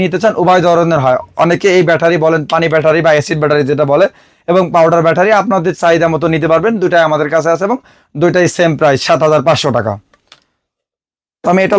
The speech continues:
লোড দেওয়ার জন্য আমার সামনে একটা আমি কানেকশন দিয়ে রাখছি। শুধুমাত্র আপনারা খেয়াল করবেন এই লাল কালো যে নেগেটিভ পজিটিভ কোনোভাবে যেন এলোমেলো না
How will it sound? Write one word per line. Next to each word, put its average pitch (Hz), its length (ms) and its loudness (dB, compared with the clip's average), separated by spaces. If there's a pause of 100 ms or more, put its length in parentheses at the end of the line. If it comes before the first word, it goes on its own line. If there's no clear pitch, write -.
লোড 185 140 2 (100)
দেওয়ার 185 240 4
জন্য 175 180 0 (220)
আমার 180 260 2
সামনে 175 300 0
একটা - 220 -4
আমি 156 100 0 (100)
কানেকশন 156 360 -2 (100)
দিয়ে 160 180 2
রাখছি। 180 220 -2 (340)
শুধুমাত্র 175 380 -2 (100)
আপনারা 170 280 0
খেয়াল 160 280 2
করবেন 160 220 0 (100)
এই 165 140 0
লাল 156 240 2
কালো 151 240 0
যে 147 140 0
নেগেটিভ 147 260 -2 (100)
পজিটিভ 151 320 -4 (120)
কোনোভাবে 156 340 0
যেন 151 180 0
এলোমেলো 147 400 2
না 147 60 0